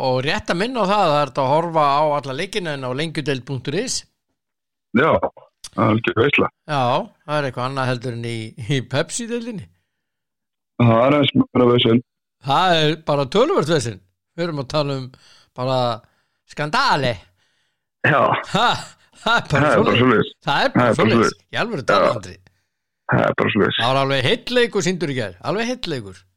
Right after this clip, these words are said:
Speaker 1: Jesús.
Speaker 2: Já, það var. Já, nóg mörkur reyndar í þeim leik.
Speaker 1: Já, já,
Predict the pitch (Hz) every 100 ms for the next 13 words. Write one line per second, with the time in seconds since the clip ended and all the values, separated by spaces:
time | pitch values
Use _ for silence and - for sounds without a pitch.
0 | _ _ - 185 - - - - 127 120
1 | 139 - - _ 117 110 107 104 - -
2 | _ _ _ _ _ _ _ _ _ _
3 | 117 113 147 - _ 127 67 131 147 143
4 | 147 147 131 127 120 120 117 135 - -
5 | - _ _ _ _ - 113 196